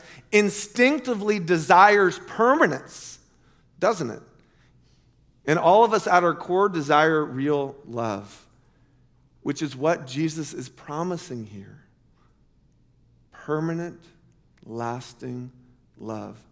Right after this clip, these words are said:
This leads us to point two. The gospel means we will never be without help or hope. Reading verses sixteen and seventeen and then twenty-five through twenty-seven, Jesus introduces us to someone new, doesn't he?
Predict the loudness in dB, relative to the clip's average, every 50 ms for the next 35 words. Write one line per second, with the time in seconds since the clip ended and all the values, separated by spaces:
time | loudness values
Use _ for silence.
0 | _ _ _ _ 0 0 0 2 2 2 2 4 2 0 0 0 -4 -6 -2 -2
1 | -2 -2 -2 -2 -2 0 0 2 2 4 8 8 10 10 8 6 2 0 2 2
2 | 2 2 2 2 0 -6 -12 -18 -20 -20 -20 -20 -20 _ -2 0 2 4 4 4
3 | 6 8 8 8 8 6 4 0 0 -2 -4 0 0 2 6 8 8 8 8 6
4 | 4 4 4 4 4 4 2 4 4 4 4 4 2 0 -4 -14 -20 -20 -20 -20
5 | -20 _ _ 0 2 4 4 4 4 4 4 4 4 4 2 -2 -4 0 0 -2
6 | -2 -2 -2 -2 0 2 2 0 0 0 2 4 4 4 4 0 -4 -2 -2 0
7 | 2 2 4 4 2 2 0 -2 -2 -2 -2 0 0 0 4 4 4 4 2 0
8 | -6 -6 -4 -4 -2 -2 -2 -2 0 0 2 2 2 2 0 -2 -2 -6 -10 -18
9 | -20 -20 -20 -20 -20 -16 -14 -8 -2 0 0 0 2 0 -2 -2 0 0 4 4
10 | 4 4 2 0 -2 -2 0 4 4 4 4 2 -4 -6 -8 -2 0 0 2 2
11 | 2 0 2 2 0 0 4 6 6 6 6 4 2 0 -2 -4